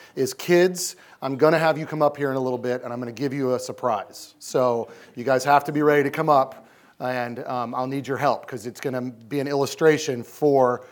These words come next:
our passage today. So just forewarned that that's coming, okay? You guys can handle that? You can handle that? All right, good. So, um, I, I'm a bit of a movie buff.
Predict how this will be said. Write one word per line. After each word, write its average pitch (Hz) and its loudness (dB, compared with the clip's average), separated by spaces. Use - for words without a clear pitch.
our 120 0
passage 127 2
today. 95 -14
So 165 -2
just - -4
forewarned 165 6
that 120 -12
that's 131 -2
coming, 107 -8
okay? 147 0
You 123 -14
guys 131 -2
can 139 -6
handle 143 0
that? 147 2
You 127 -18
can 117 -10
handle 120 -8
that? 131 -10
All 127 0
right, 113 -4
good. 117 2
So, 196 10
um, 202 8
I, 202 2
I'm 254 6
a 247 6
bit 185 10
of 170 6
a 175 6
movie 156 2
buff. 139 2